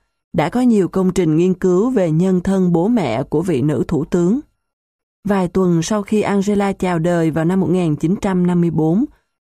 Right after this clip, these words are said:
mục sư trẻ Kastner cùng gia đình rời Hamburg và chuyển đến Đông Đức.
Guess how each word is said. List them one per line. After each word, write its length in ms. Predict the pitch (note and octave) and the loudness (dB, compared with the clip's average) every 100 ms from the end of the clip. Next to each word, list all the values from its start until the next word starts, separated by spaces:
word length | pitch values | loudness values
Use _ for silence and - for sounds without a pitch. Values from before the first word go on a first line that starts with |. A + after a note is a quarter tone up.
| - | -2
mục 240 | G3 F#3+ | 0 0
sư 260 | - A3+ G#3+ | -2 0 0
trẻ 360 | - C3 A#2+ F#3+ | 0 -2 -2 -2
Kastner 760 | G#3 G3 - F#3+ F#3 F3+ E3+ E3 | -2 -4 0 0 0 0 -2 -2
cùng 260 | G3 E3+ F3+ | 0 0 0
gia 140 | G3+ | -2
đình 380 | F3 F3+ D#3 D3+ | 0 2 2 0
rời 280 | F3 E3+ D#3 | 0 0 0
Hamburg 440 | F3 E3+ E3 G#3 - _ _ | 0 0 0 -2 -6 _ _
và 180 | F3 F#3 | -4 -2
chuyển 400 | F3+ F3 B2+ F3+ | -2 -2 0 2
đến 180 | G3 A#3 | 2 2
Đông 240 | G3 F3 | 2 2
Đức. 180 | F3 B3+ | 0 -2